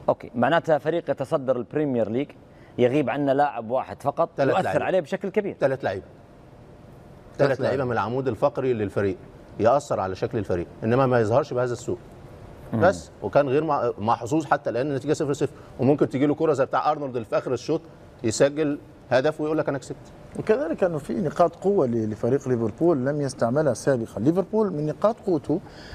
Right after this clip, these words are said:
Speaker 3: لما يخسر الكرة في مناطق الخصم يحاول أن يسترجعها بشكل سريع، فيضغط، يعمل بريسنج م-، مباشر،
Speaker 1: نعم.
Speaker 3: وحاول أن يسترجعها في منا-، في منا-، مناطقه. هذا، هذا، هذا طريقة كلوب دائما مع
Speaker 1: صحيح.
Speaker 3: الفرق، وخاصة مع ليفربول ال-، د-، دائما على المت-،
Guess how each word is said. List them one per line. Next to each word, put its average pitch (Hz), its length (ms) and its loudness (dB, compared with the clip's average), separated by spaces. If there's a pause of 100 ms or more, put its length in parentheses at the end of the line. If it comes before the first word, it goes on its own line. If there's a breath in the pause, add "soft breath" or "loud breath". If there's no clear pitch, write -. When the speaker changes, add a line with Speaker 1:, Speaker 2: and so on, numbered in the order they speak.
(180 loud breath)
Speaker 3:
لما 160 220 4
يخسر 220 320 2
الكرة 196 320 2
في 151 200 -4
مناطق 180 400 -2
الخصم 139 460 -2 (720)
يحاول 214 460 4
أن 190 100 -2
يسترجعها 175 600 0
بشكل 156 360 -2
سريع، 123 360 0 (100)
فيضغط، 160 440 2 (160)
يعمل 143 340 -2 (100)
بريسنج 143 460 0
م-، 135 140 -2
مباشر، 180 420 2 (180 loud breath)
Speaker 1:
نعم. 123 220 2
Speaker 3:
وحاول 226 300 2
أن 185 340 0
يسترجعها 175 560 -2
في 175 140 -4
منا-، 170 240 -2
في - 140 -4
منا-، 156 220 2
مناطقه. 135 480 2
هذا، 247 260 2
هذا، 240 340 0
هذا 226 260 -2
طريقة 202 480 -4
كلوب 196 280 0
دائما 196 300 0 (320 loud breath)
مع 156 160 2
Speaker 1:
صحيح. 165 220 2
Speaker 3:
الفرق، 208 140 -4
وخاصة 185 280 -2
مع 160 80 0
ليفربول 165 500 0 (120)
ال-، 139 100 2
د-، 143 60 0 (140)
دائما 165 300 2
على 143 120 -4
المت-، 139 180 -10